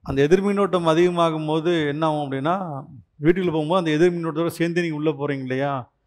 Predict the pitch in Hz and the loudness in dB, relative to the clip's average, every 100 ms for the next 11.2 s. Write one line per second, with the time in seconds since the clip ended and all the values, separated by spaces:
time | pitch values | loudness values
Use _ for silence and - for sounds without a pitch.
0 | _ _ _ _ - - - 202 185 160 | _ _ _ _ -6 -4 2 4 6 4
1 | 156 165 - 165 170 190 156 175 151 143 | 2 0 0 4 4 4 2 0 0 -2
2 | 143 143 135 135 135 135 143 165 151 147 | -4 -4 -2 0 0 0 0 -2 -4 -4
3 | 143 165 170 147 151 175 170 147 139 139 | 0 2 2 2 2 2 0 -4 -8 -2
4 | 156 - 165 139 147 143 131 131 180 170 | -2 -2 -4 -4 -4 -6 -6 -4 -4 -4
5 | 123 156 147 214 202 175 160 165 151 139 | -4 -6 -6 -4 -2 -2 -2 -6 -8 -8
6 | 143 139 131 131 156 170 160 147 131 127 | -6 -4 -2 0 2 2 -2 -6 -8 -8
7 | 139 147 139 160 156 151 143 151 127 139 | -8 -4 0 0 -2 -6 -6 -4 -2 -2
8 | 151 143 139 127 131 170 165 131 135 135 | -4 -6 -4 0 0 0 -2 -2 -6 -6
9 | 127 120 113 - _ _ _ _ - 131 | -10 -12 -14 -16 _ _ _ _ -2 2
10 | 147 - 190 165 160 165 143 117 139 123 | 2 2 0 2 0 0 -4 0 0 0
11 | 123 131 | -2 -4